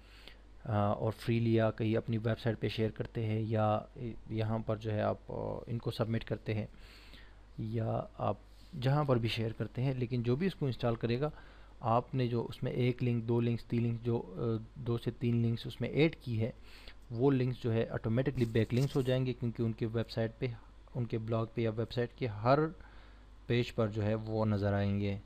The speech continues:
ठीक है जी। तो ये सारा लॉजिक था कि फ्री टेम्पलेट्स शेयर करके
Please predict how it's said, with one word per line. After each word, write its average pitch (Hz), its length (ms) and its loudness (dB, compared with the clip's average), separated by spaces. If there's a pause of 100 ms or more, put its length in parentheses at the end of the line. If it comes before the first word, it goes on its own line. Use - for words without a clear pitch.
(140)
ठीक 113 160 -6
है 127 80 2
जी। 180 220 2 (1120)
तो 117 60 0
ये 131 180 4
सारा 156 220 2
लॉजिक 131 320 4
था 180 140 0 (720)
कि 113 340 4 (680)
फ्री 160 320 2
टेम्पलेट्स 127 580 4
शेयर 123 320 4
करके 135 400 -2